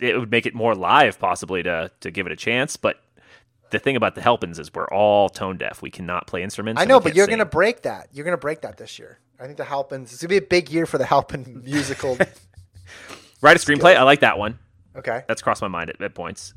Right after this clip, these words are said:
Speaker 1: Uh, cutting your friend's hair. That's a, that's a bold one. That's, that's interesting though. I've done
Speaker 2: All right.
Speaker 1: axe throwing. Good time.
Speaker 2: All right, I'll check that off right now.
Speaker 1: Um, design a roller coaster, like,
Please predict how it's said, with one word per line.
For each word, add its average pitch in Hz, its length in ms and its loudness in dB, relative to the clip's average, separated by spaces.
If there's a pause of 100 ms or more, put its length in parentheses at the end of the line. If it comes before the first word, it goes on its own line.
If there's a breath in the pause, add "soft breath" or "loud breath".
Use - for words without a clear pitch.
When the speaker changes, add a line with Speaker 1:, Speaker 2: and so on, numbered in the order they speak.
Speaker 1:
Uh, 104 200 0
cutting 147 220 0
your 131 100 -2
friend's 120 200 -2
hair. 95 300 -4
That's 113 220 -2
a, 107 260 0 (300)
that's 107 120 -10
a 113 40 -10
bold - 260 -8
one. - 200 -16 (320)
That's, - 520 -12 (280)
that's 202 180 -10
interesting - 320 -14
though. - 180 -14 (260)
I've 120 120 -2
done 151 160 8
Speaker 2:
All 156 40 4
right. 135 60 4
Speaker 1:
axe 123 140 0
throwing. 120 320 -2 (600)
Good 117 120 -2
time. 101 280 -6 (220)
Speaker 2:
All 127 80 -8
right, 120 80 -6
I'll 110 80 -10
check - 200 -14
that 110 100 -18
off 107 160 -20
right 113 100 -20
now. 113 140 -20 (280)
Speaker 1:
Um, 85 420 -4 (600)
design 117 300 0
a 104 40 -4
roller 120 260 -2
coaster, 71 360 -8
like, 131 220 4